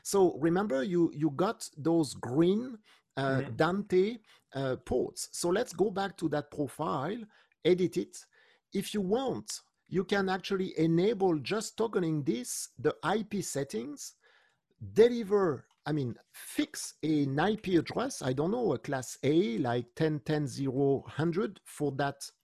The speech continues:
Speaker 1: uh, V lan, for the, for the
Speaker 2: Mm-hmm.
Speaker 1: Dante. And then, well, you need to give a subnet mask, of course, because that's a class A.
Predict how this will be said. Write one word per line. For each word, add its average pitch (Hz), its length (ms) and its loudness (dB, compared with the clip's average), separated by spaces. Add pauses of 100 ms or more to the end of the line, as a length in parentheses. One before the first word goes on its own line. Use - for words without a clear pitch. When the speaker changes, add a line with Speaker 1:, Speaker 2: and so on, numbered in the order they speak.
(120)
Speaker 1:
uh, 107 60 -8 (160)
V 139 300 -2
lan, 175 500 0
for 143 160 -4
the, 131 220 0
for 131 160 -4
the 123 80 0
Speaker 2:
Mm-hmm. 123 80 -4
Speaker 1:
Dante. 151 460 -2 (760)
And 196 240 4
then, 214 420 2
well, 127 420 -2
you 131 200 -6
need 139 240 -6
to - 80 -16 (120)
give 127 260 -4
a - 20 0
subnet 127 580 -6
mask, 165 400 -6
of - 160 -10
course, 196 340 2
because - 360 -10
that's 104 240 -12
a 107 40 -10
class - 360 -10
A. 165 280 0